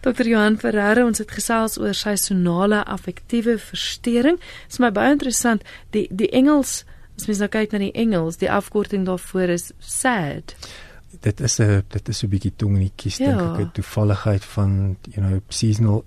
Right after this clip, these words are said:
Speaker 2: affective disorder. And it is a very, very sad affair.
Speaker 1: As jy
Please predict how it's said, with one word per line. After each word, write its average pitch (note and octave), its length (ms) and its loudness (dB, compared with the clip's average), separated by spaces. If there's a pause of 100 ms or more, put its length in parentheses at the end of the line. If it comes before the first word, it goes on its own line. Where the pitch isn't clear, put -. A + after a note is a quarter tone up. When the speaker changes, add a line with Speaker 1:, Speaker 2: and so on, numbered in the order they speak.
Speaker 2:
affective G2+ 580 -2
disorder. F#2+ 680 -2 (520)
And C3+ 120 6
it C3+ 120 4
is B2 220 2
a G#2+ 60 4
very, F#2+ 300 2
very E2+ 300 2
sad D2+ 600 -4 (260)
affair. - 480 -16 (1500)
Speaker 1:
As B3+ 140 2
jy C#4+ 200 8